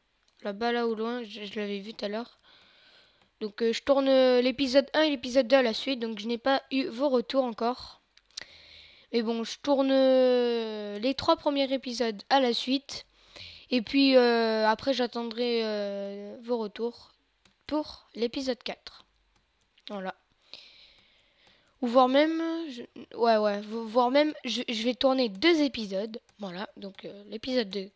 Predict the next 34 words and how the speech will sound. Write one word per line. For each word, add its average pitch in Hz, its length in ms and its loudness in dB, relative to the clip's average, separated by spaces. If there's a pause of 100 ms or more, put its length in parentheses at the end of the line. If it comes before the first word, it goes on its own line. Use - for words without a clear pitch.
qui - 300 -8 (140)
sort - 560 -10
maintenant. 247 320 -4 (680)
Donc, 190 120 -16
si - 140 -8
vous 190 100 -8
le 185 60 -12
voyez. 180 280 -6 (1200)
Et, 247 400 2
euh, 202 1200 -2 (1800)
et 233 100 -2
pour 240 160 -2
l'épisode 262 400 2
trois, 233 200 2
bien 214 120 -2
sûr, - 460 -8 (480)
vous 226 320 -2
aurez, 233 420 0
euh, 202 260 -4 (1200)
la, 202 260 -6
comment 208 220 -10
ça - 60 -10
s'appelle ? 196 200 -10 (840)
Si - 160 -8
vous 233 120 -2
m'avez 233 260 -2
dit 202 140 -2
un 208 60 -2
pack 240 180 2
de 240 80 -4
textures, 233 460 -2
ben, 196 420 0
vous 233 160 -10
l'aurez. 214 260 -6